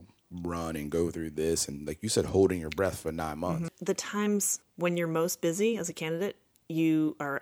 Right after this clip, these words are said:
Speaker 2: up early in the morning and you're at the bus stops. You're getting signatures at the bus stops early in the morning or at the L stops.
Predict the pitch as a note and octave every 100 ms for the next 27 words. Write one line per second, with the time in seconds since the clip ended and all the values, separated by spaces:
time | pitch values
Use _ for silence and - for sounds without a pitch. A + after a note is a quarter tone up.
0 | - D3 - D#3 D#3+ E3 D#3 D3+ E3 E3
1 | D3 C#3+ - C#3 - C3+ - G#3+ A3 -
2 | E3+ D3 C#3 - D#3+ D#3+ E3 E3+ D#3+ -
3 | E3 F3 A3 G#3 - F3+ D#3+ D3 D3+ F3+
4 | A3 A#3 - _ - D3 - C3 E3 -
5 | A#3 - -